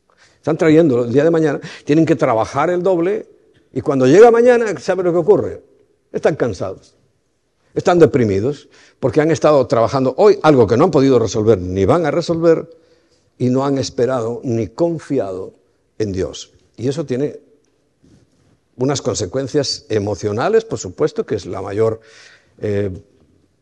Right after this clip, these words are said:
el mayor negocio que están haciendo ahora las, eh, farmacéuticas, creo que en España y aquí posiblemente más, las ventas de ansiolíticos, antidepresivos y todas estas cosas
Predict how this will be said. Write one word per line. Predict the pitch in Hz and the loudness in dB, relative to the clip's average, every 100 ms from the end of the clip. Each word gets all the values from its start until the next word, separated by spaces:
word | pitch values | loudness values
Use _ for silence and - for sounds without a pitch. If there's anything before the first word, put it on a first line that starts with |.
| _ _ _ - | _ _ _ -10
el | 117 | -4
mayor | 110 131 | -2 0
negocio | 139 120 143 135 | 0 0 0 -2
que | 104 | -4
están | 101 127 | -4 -6
haciendo | 117 120 113 | -6 -6 -4
ahora | 101 131 135 117 - | -2 0 -2 -6 -10
las, | 104 98 95 92 - - | -12 -10 -8 -10 -14 -14
eh, | 98 | -14
farmacéuticas, | 92 107 101 95 147 170 185 120 101 - | -12 -12 -12 -6 -6 -4 -8 -10 -12 -16
creo | - 113 127 | -8 -6 -6
que | 117 | -6
en | 113 | -10
España | 98 - 131 139 110 - | -10 -10 -6 -6 -8 -12
y | 87 | -12
aquí | 78 123 117 - - - _ _ | -8 -6 -8 -10 -20 -20 _ _
posiblemente | - - 123 107 107 110 95 92 | -6 -4 -4 -2 0 0 0 -2
más, | 98 147 147 - - _ _ _ _ _ - | 0 -2 -2 -8 -14 _ _ _ _ _ -6
las | 110 104 90 92 | 0 0 0 -4
ventas | 92 165 170 175 165 131 | 0 0 0 0 -2 0
de | 117 | 0
ansiolíticos, | 107 107 104 113 131 180 139 123 127 - - _ _ _ _ _ _ _ _ _ _ _ _ | 0 0 -2 -2 -2 -4 -6 -4 -6 -6 -18 _ _ _ _ _ _ _ _ _ _ _ _
antidepresivos | - 117 127 95 92 90 165 151 131 127 - 127 | -10 -6 0 0 0 -2 2 4 4 0 -4 -10
y | |
todas | 131 151 147 123 | -4 0 0 -2
estas | - 135 | -6 -8
cosas | - 147 - 110 | -4 -4 -2 -4